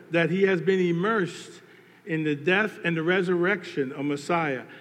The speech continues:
and now stands wholly righteous before his God. The believer also recognizes that God will work in his life, will be to his own good, and that is called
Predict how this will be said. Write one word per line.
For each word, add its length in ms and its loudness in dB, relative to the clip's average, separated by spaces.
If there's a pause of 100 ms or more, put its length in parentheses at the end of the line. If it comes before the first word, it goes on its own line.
(120)
and 140 -2
now 240 2
stands 640 0 (100)
wholly 380 4
righteous 680 0 (320)
before 480 2
his 260 0
God. 340 -4 (880)
The 120 4
believer 360 4
also 480 6
recognizes 1120 2 (260)
that 240 2
God 320 4
will 140 2
work 340 2
in 100 0
his 220 2
life, 480 -2 (320)
will 120 0
be 360 2 (460)
to 80 2
his 300 0
own 320 0
good, 320 0 (440)
and 160 -6
that 160 0
is 160 -4
called 420 -2